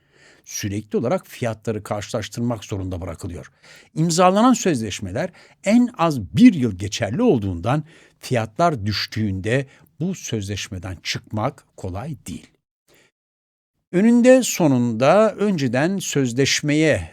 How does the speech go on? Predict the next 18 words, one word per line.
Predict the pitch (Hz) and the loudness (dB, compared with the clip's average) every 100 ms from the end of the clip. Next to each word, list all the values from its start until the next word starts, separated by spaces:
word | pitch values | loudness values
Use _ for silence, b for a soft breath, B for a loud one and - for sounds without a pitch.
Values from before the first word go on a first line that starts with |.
| _ | _
yazılan | 110 104 104 117 139 170 147 | -4 -2 -2 -2 -2 -2 -8
fiyatları | - - 123 101 _ 104 107 165 190 - | -10 -2 -2 -2 _ -6 -2 0 0 -2
ödemek | 147 110 101 - | -4 -4 -6 -8
zorundayız. | 87 82 80 82 - - - | -14 -14 -16 -10 -8 -8 -8
Hükümetin | 107 - 175 170 220 185 - | -6 -2 0 0 0 -2 -2
aldığı | 143 135 123 170 202 | 2 2 2 -2 -2
tedbirler | - 135 - 135 123 147 208 196 110 | -2 -4 -2 -2 2 4 4 4 2
de | 143 196 B B B _ | 0 -2 B B B _
bu | 208 123 | -6 -4
durumda | 101 98 151 180 - | -4 -4 -4 -6 -6
pek | 175 180 _ | -6 -6 _
yardımcı | 117 117 104 110 107 107 - 233 165 _ | -2 0 -2 -4 -6 -4 -2 -2 -4 _
olamıyor. | 143 110 92 90 101 | 2 2 0 -6 -4
Çünkü | - 240 180 - _ _ B B B B B B B 254 | 2 2 2 -2 _ _ B B B B B B B 4
birçok | 247 254 208 | 4 4 0
tüketici | 208 214 180 175 269 285 208 | 0 0 2 0 2 0 0
bu | 202 | 4
yardımların | 156 135 113 113 107 113 208 226 | 6 6 4 0 -2 0 0 -2